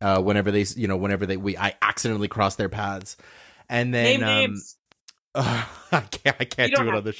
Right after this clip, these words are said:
Speaker 2: You don't
Speaker 1: show.
Speaker 2: have
Speaker 1: I
Speaker 2: to.
Speaker 1: can't do it on the show. I actually already did. If you go back and listen to season two, you'll hear their name. But, uh,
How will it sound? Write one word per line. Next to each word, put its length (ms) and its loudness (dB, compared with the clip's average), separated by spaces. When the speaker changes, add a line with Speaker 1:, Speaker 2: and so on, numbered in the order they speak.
Speaker 2:
You 60 -2
don't 80 2
Speaker 1:
show. 80 0
Speaker 2:
have 100 0
Speaker 1:
I 60 -2
Speaker 2:
to. 120 -10
Speaker 1:
can't 120 2
do 120 -6
it 80 -2
on 100 -6
the 80 -10
show. 200 -4
I 140 6
actually 320 4
already 240 6
did. 280 2
If 160 -6
you 140 4
go 160 4
back 300 2
and 120 -4
listen 340 0
to 120 -6
season 460 -6
two, 280 0
you'll 260 -2
hear 220 -2
their 180 2
name. 300 0
But, 240 -4
uh, 100 2